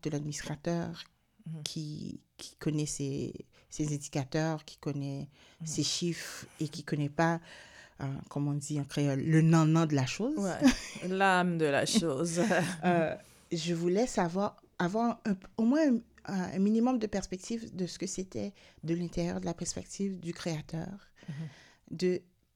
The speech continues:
Speaker 1: de qu'est-ce que ça prend matériellement, qu'est-ce que ça prend structurellement, qu'est-ce que ça prend en termes de processus
Speaker 2: Mhm.
Speaker 1: pour vraiment faire de la création
Speaker 2: Mhm.
Speaker 1: et vivre bien avec.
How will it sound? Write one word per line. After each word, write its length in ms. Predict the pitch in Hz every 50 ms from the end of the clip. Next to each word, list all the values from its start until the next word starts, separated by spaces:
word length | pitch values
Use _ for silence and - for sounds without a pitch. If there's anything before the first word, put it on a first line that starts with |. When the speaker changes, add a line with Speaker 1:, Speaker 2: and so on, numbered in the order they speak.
| _ _ _ _ _ _ _ _ _ -
Speaker 1:
de 80 | 165 185
qu'est-ce 340 | 185 - - - 226 220 -
que 100 | - 214
ça 200 | - - 180 170
prend 280 | - - - 180 170 160
matériellement, 840 | 165 160 160 - - 175 170 165 160 151 151 147 156 156 156 165 175
qu'est-ce 200 | - 190 190 -
que 100 | - 185
ça 140 | - 175 170
prend 380 | - - - 180 185 180 -
structurellement, 800 | - - - - - 190 - - - 165 151 156 156 151 160 165 170 - - - - - - -
qu'est-ce 160 | - 202 190 -
que 60 | 208
ça 140 | 190 - 175
prend 160 | - - - 170
en 60 | 170
termes 180 | - 175 175
de 80 | 165 165
processus 880 | 160 - - 180 - - 160 165 - - - 180 190 190 - - - - - - - - - -
Speaker 2:
Mhm. 100 | 156 147
Speaker 1:
pour 160 | - - 220
vraiment 520 | 190 190 185 170 170 170 175 180 185 190 - _ -
faire 240 | - - - 180
de 60 | 170 170
la 80 | 165
création 720 | 165 - - 175 160 151 151 - - - 165 175 185 202 208 _ _ -
Speaker 2:
Mhm. 200 | 160 175 208 214 - _ _ _ -
Speaker 1:
et 280 | 190 180 175 190 190 - _ _ _ _ _ _ _ _ _ _ _ _ _ _ _ _ - _ _ -
vivre 240 | 170 156 160 160 160
bien 220 | 151 165 151 143 143
avec. 400 | 139 143 151 143 - - - -